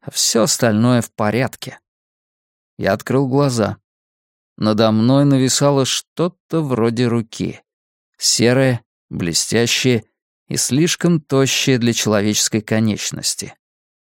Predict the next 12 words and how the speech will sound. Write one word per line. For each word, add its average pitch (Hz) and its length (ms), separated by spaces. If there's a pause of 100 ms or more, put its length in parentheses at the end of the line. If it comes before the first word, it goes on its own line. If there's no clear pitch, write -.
(100)
Без 98 400
кисти. - 580 (640)
С - 160
невероятным 143 1080
количеством 110 680
сочленений. 104 840 (360)
Кость 135 320
словно 135 440
перебита 127 500
в 113 60
десяти 117 380
местах. - 680